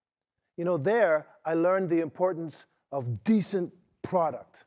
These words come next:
the importance of product that delivers its results, product that delivers its promise. I learned the importance of recognizing what the customer wants and understanding their experience. You know,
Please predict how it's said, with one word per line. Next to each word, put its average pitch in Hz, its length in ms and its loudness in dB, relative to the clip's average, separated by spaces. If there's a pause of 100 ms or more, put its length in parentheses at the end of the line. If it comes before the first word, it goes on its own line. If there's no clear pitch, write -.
(260)
the 160 80 2
importance 196 440 2
of 147 160 -4
product 208 560 -2
that 143 160 -12
delivers 170 760 -2 (420)
its 175 260 -8
results, 156 800 -4 (840)
product 269 380 -4
that 160 160 -4
delivers 196 640 -2 (240)
its 185 160 -8
promise. 151 640 -6 (360)
I 175 80 2
learned 208 240 4
the 202 60 4
importance 208 460 0
of 156 120 -2
recognizing 190 720 -2
what 175 200 -2
the 160 80 -10
customer 190 600 -4
wants 131 520 -6 (240)
and 139 100 -10
understanding 175 840 -2
their 165 220 0
experience. 156 1040 -6 (920)
You 170 100 -4
know, 175 340 0